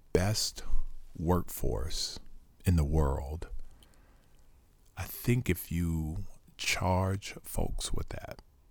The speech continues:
and they're state funded, I think you should equip them with the tools to do just that.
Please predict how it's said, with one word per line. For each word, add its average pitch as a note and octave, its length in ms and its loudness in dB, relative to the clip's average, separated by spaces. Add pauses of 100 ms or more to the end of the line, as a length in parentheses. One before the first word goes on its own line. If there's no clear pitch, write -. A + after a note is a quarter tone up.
(120)
and F2+ 160 6
they're D#2+ 160 4
state D#2+ 400 -2
funded, C#2+ 460 -6 (1400)
I E2 80 -10
think F#2 280 -4
you E2+ 80 0
should - 260 -6
equip - 400 12
them D2+ 260 -2
with D2 160 -4
the - 80 -10
tools D2 520 0
to - 120 -10
do C2+ 240 -2
just - 320 -10
that. - 240 -12